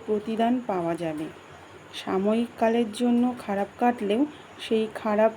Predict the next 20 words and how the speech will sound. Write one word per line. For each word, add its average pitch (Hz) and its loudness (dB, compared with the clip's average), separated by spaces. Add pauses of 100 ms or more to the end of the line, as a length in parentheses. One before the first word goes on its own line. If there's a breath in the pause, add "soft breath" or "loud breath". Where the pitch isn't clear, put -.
দীর্ঘস্থায়ী 214 0
কখনোই 233 2
হবে 170 2
না। 160 -4 (680 loud breath)
অপর 220 2 (120)
কেউ 254 2
খারাপ 214 2 (100)
করছে 247 2
বলে 220 0
আপনিও 247 0
করবেন, 254 6 (600)
তাহলে 220 2
আপনার 220 0
আর 220 6
ওনার 220 0
মধ্যে 233 2 (280)
কী 277 4
তফাৎ 220 2
রইবে 180 2
বলুন? 180 0